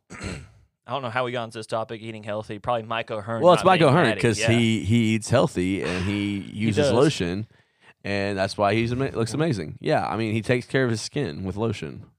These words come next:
Speaker 1: Okay. I mean, I started doing a, a facial regimen. Regimen? Regiment?
Speaker 2: Regiment?
Speaker 1: Uh,
Speaker 2: Yeah, okay, sorry. Not to, n-, we're not getting off topic, but it was so funny.
Speaker 1: This
Speaker 2: I had
Speaker 1: dude
Speaker 2: a,
Speaker 1: is
Speaker 2: I
Speaker 1: not
Speaker 2: had a
Speaker 1: natural,
Speaker 2: dream.
Speaker 1: bro. Look
Speaker 2: Yeah,
Speaker 1: at
Speaker 2: he
Speaker 1: his
Speaker 2: is.
Speaker 1: arms. No,
Speaker 2: I
Speaker 1: he's
Speaker 2: look,
Speaker 1: not.
Speaker 2: yes, he is.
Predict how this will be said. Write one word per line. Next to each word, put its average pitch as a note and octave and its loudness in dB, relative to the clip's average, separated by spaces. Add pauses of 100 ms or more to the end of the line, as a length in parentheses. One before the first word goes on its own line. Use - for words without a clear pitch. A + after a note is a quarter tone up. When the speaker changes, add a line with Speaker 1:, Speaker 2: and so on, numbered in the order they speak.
(280)
Speaker 1:
Okay. C3+ -10 (160)
I B2+ -4
mean, A#2+ -6
I C3 -4
started A2+ -8
doing G#2+ -10
a, G#2 -16
a G2+ -14
facial G#2+ -14
regimen. G2+ -16 (220)
Regimen? A2+ -18 (120)
Regiment? B2+ -20 (260)
Speaker 2:
Regiment? G2 -10 (680)
Speaker 1:
Uh, G#2 -12
Speaker 2:
Yeah, F#3+ 0
okay, C3+ -2
sorry. G2+ 2 (240)
Not D3 2
to, C3+ -10
n-, B2 -8
we're C3 4
not C#3 2
getting C3 2
off G#2 0
topic, F2 0 (100)
but A2 -4
it - 0
was A2+ -2
so C#3 0
funny. B2 0
Speaker 1:
This G#2+ 0
Speaker 2:
I C3 -2
had D3+ 4
Speaker 1:
dude C3 2
Speaker 2:
a, - -4
Speaker 1:
is G#2+ -10
Speaker 2:
I A2+ -4
Speaker 1:
not A#2 0
Speaker 2:
had D#3+ 2
a - -6
Speaker 1:
natural, A#2 -2
Speaker 2:
dream. D3+ -2
Speaker 1:
bro. G#2 -8
Look A2+ -14
Speaker 2:
Yeah, C#3+ -2
Speaker 1:
at G3 2
Speaker 2:
he G#3 0
Speaker 1:
his C#3+ 2
Speaker 2:
is. C3 -4
Speaker 1:
arms. G2+ -16 (100)
No, D3+ 0
Speaker 2:
I B2+ 6
Speaker 1:
he's D#3 6
Speaker 2:
look, F3+ 0
Speaker 1:
not. G2 -10
Speaker 2:
yes, C3+ 2
he E3+ -2
is. B2 -4